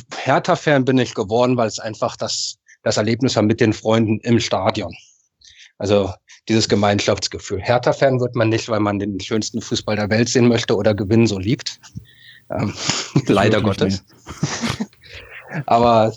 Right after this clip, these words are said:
Speaker 1: so ist es dann eben gekommen. Dann haben wir uns einen Fanclub damals noch gegründet, ähm, Pommes Blau-Weiß. Falls irgendjemand zuhört von, von früher, wir haben uns vielleicht zwanzig Jahre nicht gehört, aber seid gegrüßt.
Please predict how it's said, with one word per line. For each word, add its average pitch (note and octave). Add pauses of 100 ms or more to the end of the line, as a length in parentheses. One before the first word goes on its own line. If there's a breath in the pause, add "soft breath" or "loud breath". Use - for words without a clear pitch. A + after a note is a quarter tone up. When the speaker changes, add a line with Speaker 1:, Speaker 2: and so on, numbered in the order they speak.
(540 soft breath)
Speaker 1:
so C3
ist B2+
es C3
dann A#2+
eben A#2
gekommen. A#2
Dann G#2
haben B2
wir A2+
uns G2+
einen F#2+ (140)
Fanclub B2+
damals A#2
noch A#2+
gegründet, A#2+ (240 loud breath)
ähm, F#2+
Pommes A#2
Blau-Weiß. G#2 (480 loud breath)
Falls C3
irgendjemand C#3
zuhört D3+
von, D3+ (120)
von C#3+
früher, D#3+ (500 soft breath)
wir A#2
haben C3+
uns C3
vielleicht B2+
zwanzig B2
Jahre B2
nicht A#2+
gehört, B2+
aber A#2
seid A#2
gegrüßt. -